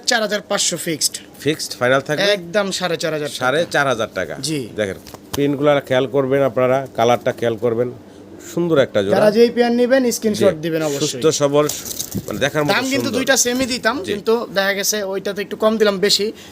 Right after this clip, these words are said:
Speaker 1: এটা বোঝানোর জন্য।
Speaker 2: জি।
Speaker 1: দুইটা পেয়ারই সুন্দর মাশাআল্লাহ।
Speaker 2: জি। ভালো লাগলে অবশ্যই আপনারা যোগাযোগ
Speaker 1: এটা
Speaker 2: করবেন।
Speaker 1: ফিক্সড সাড়ে চার হাজার টাকা।
Speaker 2: দর্শক, অসাধারণ সুন্দর আমরা এক পেয়ার স্ট্রেচার দেখতেছি।
Speaker 1: অনেকটা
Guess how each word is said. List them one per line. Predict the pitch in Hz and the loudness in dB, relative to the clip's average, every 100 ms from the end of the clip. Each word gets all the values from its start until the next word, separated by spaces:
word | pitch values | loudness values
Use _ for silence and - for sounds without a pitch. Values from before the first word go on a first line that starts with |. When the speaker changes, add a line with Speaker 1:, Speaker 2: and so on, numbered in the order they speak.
| - | -6
Speaker 1:
এটা | 165 | -4
বোঝানোর | 165 208 214 196 | 0 2 4 2
জন্য। | 156 151 127 113 | 0 -6 -8 -8
Speaker 2:
জি। | |
Speaker 1:
দুইটা | 185 240 240 | -4 0 2
পেয়ারই | 247 247 | 2 0
সুন্দর | 202 196 170 | 0 -2 -2
মাশাআল্লাহ। | 160 160 - 143 - | -2 -2 -4 -6 -8
Speaker 2:
জি। | 113 - | -12 -6
ভালো | 113 151 | 2 4
লাগলে | 175 160 | 4 4
অবশ্যই | 156 147 - | 2 0 0
আপনারা | 147 143 127 | 0 0 -2
যোগাযোগ | 120 120 | 0 0
Speaker 1:
এটা | 208 | 0
Speaker 2:
করবেন। | 190 | 2
Speaker 1:
ফিক্সড | 254 - - | 2 2 0
সাড়ে | 208 196 | -2 -2
চার | 185 | -2
হাজার | 165 147 - | -2 -4 -8
টাকা। | 107 - - - - - - - _ - | -14 -16 -20 -20 -20 -20 -20 -20 _ -10
Speaker 2:
দর্শক, | 208 - - - - - - - - - | -10 -10 -16 -20 -20 -20 -20 -20 -20 -4
অসাধারণ | 139 - 147 139 131 | -2 2 2 4 2
সুন্দর | - 160 165 160 | -2 -4 -2 0
আমরা | 143 123 | 2 2
এক | 120 - | 0 0
পেয়ার | 117 117 - - - - | 0 2 -2 -14 -4 -2
স্ট্রেচার | - 180 165 131 | 0 0 0 0
দেখতেছি। | 107 - 92 - 71 - - - | -4 -6 -8 -8 -10 -16 -18 -6
Speaker 1:
অনেকটা | 175 190 | -2 -2